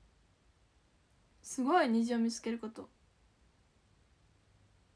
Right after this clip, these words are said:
かわいい。ひろかかわいい。髪の毛チュルンチュルンやん。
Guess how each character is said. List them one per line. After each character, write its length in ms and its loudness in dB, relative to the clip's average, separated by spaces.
か 180 -8
わ 220 -6
い 80 -6
い。 260 -8
ひ 100 -10
ろ 120 -6
か 120 -8
か 160 -8
わ 160 -4
い 100 -4
い。 120 -14
髪 180 -8
の 80 -6
毛 120 -10
チ 100 -10
ュ 20 -4
ル 60 -4
ン 60 -4
チ 80 -8
ュ 20 -6
ル 60 -2
ン 60 0
や 80 -4
ん。 60 -10